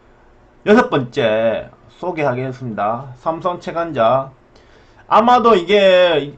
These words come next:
이-, 이제는, 이제는 더 이상 삼성 최강자를, 어, 이제는 소개를 안 한 것 같아요. 이제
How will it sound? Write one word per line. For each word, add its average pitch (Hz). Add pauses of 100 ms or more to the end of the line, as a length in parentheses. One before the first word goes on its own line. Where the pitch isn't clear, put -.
이-, 143
이제는, 233
이제는 214
더 165
이상 233
삼성 214
최강자를, 170 (100)
어, 110
이제는 127 (180)
소개를 156
안 120
한 220
것 185
같아요. 110
이제 110